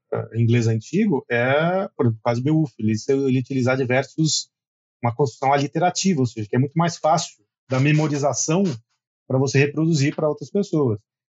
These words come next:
E é também importante a gente pensar, quando pensamos em Beowulf hoje, a gente pensa no texto escrito.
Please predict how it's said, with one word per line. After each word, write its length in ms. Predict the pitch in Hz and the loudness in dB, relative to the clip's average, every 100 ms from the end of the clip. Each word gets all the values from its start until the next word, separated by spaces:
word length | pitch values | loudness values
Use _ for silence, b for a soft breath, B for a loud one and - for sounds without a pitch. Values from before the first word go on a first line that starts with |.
| _ _ _ | _ _ _
E 80 | 123 | -4
é 40 | 127 | 0
também 200 | 151 180 | 2 0
importante 460 | 196 170 180 180 | 0 -2 -2 -2
a 20 | |
gente 100 | 196 | -2
pensar, 340 | - 196 139 - _ _ _ _ _ - | -2 -2 -2 -6 _ _ _ _ _ -2
quando 220 | 143 127 | -2 0
pensamos 380 | 147 131 208 196 | -2 0 0 2
em 80 | |
Beowulf 320 | 165 143 135 127 | 2 0 -2 -2
hoje, 240 | 127 185 | 0 2
a 40 | 165 | 0
gente 120 | 156 | 0
pensa 220 | 156 160 | -2 0
no 100 | 208 | -2
texto 300 | 214 185 - | 0 0 0
escrito. 400 | 214 - 151 120 | -4 0 0 0